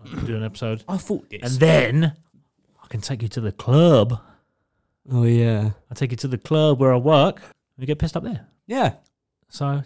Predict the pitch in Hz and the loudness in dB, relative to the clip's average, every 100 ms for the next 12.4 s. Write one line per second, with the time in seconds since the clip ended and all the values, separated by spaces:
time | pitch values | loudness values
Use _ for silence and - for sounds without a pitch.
0 | - 185 113 151 135 107 98 101 123 - | -6 -6 -2 0 2 0 -2 -2 -4 -6
1 | 120 107 - 139 104 113 113 120 120 - | -4 -4 -2 -2 -2 -4 -4 -8 -10 -20
2 | _ _ 180 185 220 180 185 175 170 - | _ _ -4 2 2 4 2 0 -4 0
3 | 165 160 147 147 170 127 135 135 95 87 | 0 2 0 0 -2 0 2 2 2 -4
4 | - - 123 127 135 127 131 127 127 127 | -10 -10 -6 -4 -4 -4 -4 -2 -2 -2
5 | 127 123 113 110 110 - - _ _ _ | -4 -6 -8 -4 -4 -4 -12 _ _ _
6 | 107 113 113 139 95 95 156 123 165 202 | -8 -4 -2 -2 -2 -6 -4 -4 0 2
7 | 214 185 208 180 127 120 120 117 131 120 | 2 4 2 2 0 2 2 2 0 0
8 | 120 113 110 127 131 85 - _ _ _ | -2 -2 -2 0 -2 -4 -8 _ _ _
9 | 110 101 95 92 85 _ _ _ _ _ | _ -10 -8 -8 -10 _ _ _ _ _
10 | - 139 151 185 151 143 143 151 160 117 | -6 -2 -2 -2 -4 -2 -2 -2 -2 -2
11 | 92 - 101 90 82 107 113 98 92 - | -4 -6 -8 -8 -10 -10 -10 -8 -8 -8
12 | 98 92 101 - | -10 -8 -10 -12